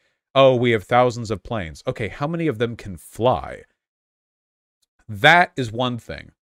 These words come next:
Second thing, America just funded an additional aid package to Ukraine, which includes, I'm not kidding here, twenty-five thousand helmets and pieces of body armor, two thousand Javelin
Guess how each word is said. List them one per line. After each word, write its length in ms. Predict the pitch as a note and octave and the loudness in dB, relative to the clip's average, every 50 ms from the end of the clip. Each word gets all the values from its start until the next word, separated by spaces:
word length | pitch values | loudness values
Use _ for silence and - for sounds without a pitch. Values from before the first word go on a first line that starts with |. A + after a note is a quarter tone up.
| _ _ - | _ _ -14
Second 420 | - - G3 A3+ A3+ A#3 F#3+ C#3+ | 0 2 4 4 4 2 -4 -4
thing, 360 | A#2 B2+ A#2 A2+ A2+ A#2+ B2 - _ _ _ _ _ - | -2 -2 0 0 -2 -4 -6 -12 _ _ _ _ _ -4
America 560 | C3 B2+ C3+ E3 A3 A#3+ A3 - - F3 D#3 B2 | -2 0 2 2 2 2 0 0 0 0 0 0
just 320 | - D3 C#3+ - - - | 2 0 0 0 -2 -8
funded 580 | - - C#3+ D#3+ F3 D3 F#2 F2 D#2 D2 D2 - _ _ _ _ _ - | -4 -2 0 0 0 -2 -4 -6 -6 -8 -10 -14 _ _ _ _ _ -4
an 140 | B2 A#2+ A#2+ | -2 -2 -2
additional 560 | G#2+ F#2+ C#3 D3+ D#3 - - D#3 C3 A2+ - | -2 0 -2 -2 -2 -2 -6 -6 -6 -6 -2
aid 260 | G2+ A2 A#2 C3 B2+ - | -2 0 0 0 -2 -4
package 460 | C3 B2 A#2+ A#2+ - B2+ G2+ F#2 - | -2 -2 -2 -2 -4 -6 -8 -8 -6
to 80 | - | -4
Ukraine, 640 | G#2 F#2+ F2+ - - - F#2+ G2 A2 C3+ D#3 D#3+ C#3+ - | -2 -2 -4 -6 -6 -6 -4 -4 -4 -6 -6 -8 -10 -4
which 200 | A#2 B2 A#2 - - | -4 -4 -4 -4 -6
includes, 600 | B2+ A#2+ - - - D3+ D3 C3+ A#2 G#2+ - - - _ _ _ - | -8 -10 -10 -8 -6 -2 -2 -2 -2 -2 -6 -10 -16 _ _ _ -8
I'm 140 | G#2+ G#2 G#2 | -6 -4 0
not 240 | A#2+ D3 F3+ - - | 0 0 0 0 -2
kidding 280 | - F#3 F3 C3 F#2 | -2 -2 -2 -4 -6
here, 280 | E2 E2+ E2 D2+ D#2 - _ _ _ _ _ _ - | -6 -6 -8 -8 -8 -12 _ _ _ _ _ _ -18
twenty-five 640 | - - D3 D#3+ F#3+ G#3 F3+ - F3+ E3+ E3 D#3 - | -8 -4 -4 -2 -2 -4 -2 0 2 2 2 2 0
thousand 400 | - D3 C#3+ C#3+ B2+ - A#2+ G2+ | 0 2 2 2 0 -2 -6 -8
helmets 440 | - - A#2+ B2 A2 F#2 F2 - G2+ | -6 -6 -6 -6 -4 -6 -6 -8 -10
and 140 | G2+ F#2+ | -10 -8
pieces 320 | - A#2+ A#2+ G#2+ - - F#2+ | -6 -6 -6 -6 -6 -8 -10
of 100 | E2 D#2 | -6 -2
body 300 | F#2+ G2+ A#2 A#2 F#2 E2 | 0 2 2 2 0 -2
armor, 340 | D2+ C#2+ D2 D2 D2 E2 - _ _ _ _ _ _ _ _ _ _ _ | -6 -10 -10 -12 -12 -12 -12 _ _ _ _ _ _ _ _ _ _ _
two 720 | - - - - F3 F#3 G3+ G#3+ G#3+ G#3+ G#3+ G#3+ G#3+ G3+ _ _ _ _ _ _ _ _ _ _ | -6 -6 -2 0 0 2 2 0 0 -2 -2 -4 -6 -8 _ _ _ _ _ _ _ _ _ _
thousand 1040 | - - - - F3 E3+ F3 F3+ F#3+ F#3+ E3+ - - B2+ G#2+ F2+ F2 F2 E2+ E2+ - _ _ _ - | -20 -20 -2 2 4 4 6 6 4 2 2 0 -2 -4 -4 -4 -6 -10 -10 -12 -12 _ _ _ -14
Javelin 760 | G#2+ F2+ - B2+ B2+ C#3 D3+ D3 D#3+ D3 D#3 D3+ D3 C#3+ C#3 | -10 0 4 6 6 6 6 4 2 2 2 0 0 -2 -6